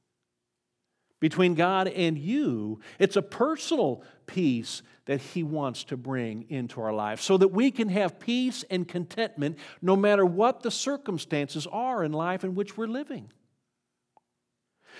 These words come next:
When man separated himself from God in the Garden of Eden by his choice to break the covenant and eat of the tree of the knowledge of good and evil,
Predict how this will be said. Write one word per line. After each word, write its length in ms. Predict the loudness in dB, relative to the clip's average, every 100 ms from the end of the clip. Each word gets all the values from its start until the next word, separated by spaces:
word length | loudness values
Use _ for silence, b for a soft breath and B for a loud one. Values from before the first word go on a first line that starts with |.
| B
When 200 | B 6
man 260 | 6 4 2
separated 540 | 2 2 4 4 4
himself 480 | 2 0 4 4 4
from 220 | 2 -2
God 300 | 2 4 4
in 100 | 2
the 60 | 0
Garden 420 | -2 -2 -2 -4
of 100 | -6
Eden 340 | 0 2 2 2
by 180 | 2
his 240 | 4 2 2
choice 800 | -8 -6 -6 -6 -8 -8 -8 -10 _ _ _ _ _ _ _ _ _ -2
to 120 | -2
break 400 | 4 6 6 2
the 80 | -6
covenant 560 | 0 2 2 2 0 0
and 160 | -4 -2
eat 260 | 0 2
of 120 | 0 -2
the 80 |
tree 360 | -6 -2 0 2
of 80 | 2
the 100 | 0
knowledge 360 | -2 -2 -4
of 100 | -4
good 220 | -4 -4 -4
and 80 |
evil, 540 | -6 -4 -4 -6 -14